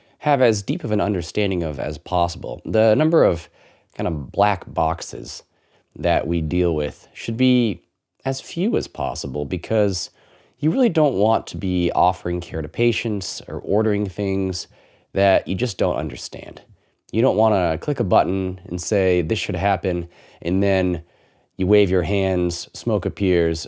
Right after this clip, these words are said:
magic occurs, and then hopefully it worked. You should understand what is specifically gonna happen, because then you understand how to, uh,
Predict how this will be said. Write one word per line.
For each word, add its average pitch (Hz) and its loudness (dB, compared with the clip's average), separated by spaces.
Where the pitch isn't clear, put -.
magic 95 -2
occurs, 80 0
and 85 -2
then 85 0
hopefully 80 -2
it 52 -6
worked. 67 -6
You 131 2
should 143 0
understand 113 0
what 104 2
is 87 2
specifically 82 -6
gonna - -10
happen, 85 -4
because 113 4
then 110 2
you 110 2
understand 87 -2
how 80 0
to, 78 -2
uh, - -14